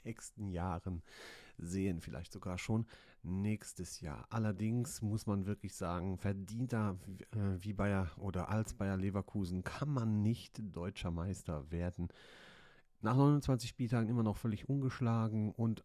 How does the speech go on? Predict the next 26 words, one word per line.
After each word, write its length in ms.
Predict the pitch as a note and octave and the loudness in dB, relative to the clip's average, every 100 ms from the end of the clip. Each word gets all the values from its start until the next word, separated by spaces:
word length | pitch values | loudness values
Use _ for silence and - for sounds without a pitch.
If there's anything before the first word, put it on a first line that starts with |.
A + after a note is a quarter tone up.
| - | -4
auch 360 | A2 A2 A2 - | 2 4 2 0
an 180 | G2+ | 0
diesem 300 | G2 G2+ G#2+ | 0 0 -2
Spieltag, 840 | G2+ - F#2+ F#2+ - G#2+ F#2 F#2 - - | -4 -4 -2 -2 -2 0 2 2 -2 -6
äh, 160 | F2+ F2+ | -4 -4
auch 340 | - F2 F#2+ - | -4 -4 -4 -4
wieder 220 | F#2+ - - | -4 -4 -2
überragende 680 | D3+ A#2+ G2+ G2+ G#2 G#2 | 0 2 2 2 2 2
Leistung 640 | F#2 E2+ E2 - - D#2 - | 2 2 0 -4 -4 -4 -6
der 320 | F2 F2 F2 | -6 -2 -2
Werkself, 720 | F2+ G2 - - - F#2 F#2 - | 0 -2 -4 -10 -4 -2 -2 -6
die 180 | F#2+ | -8
Bayer, 360 | F2+ F2 F2+ E2 - | -4 -2 0 -2 -4
die 240 | F2+ F#2 - - - - - | -2 -2 -6 -16 -20 -12 -4
Werder 240 | F#2+ F#2 | 0 -2
Bremen 400 | - F#2+ G#2+ G#2 | -2 -2 2 2
locker 400 | F#2 A2+ - G#2 | 4 2 2 0
leicht 560 | F#2+ F2+ F#2+ F#2+ - - | 2 2 0 0 -4 -6
mit 180 | F#2 | -4
fünf 420 | - - D3+ - - | -4 -2 -2 -2 -6
zu 200 | - B2+ | 0 2
null 380 | A2+ A2 G#2 F#2+ | 4 4 4 2
vom 280 | - G2 | 0 -4
Platz 380 | F#2 G#2 G#2+ - | -2 -2 -2 -8
gefegt 540 | - F#2+ G#2+ G2 - C3 | -8 -6 -4 -4 -2 -2
hat. 200 | C3+ | -2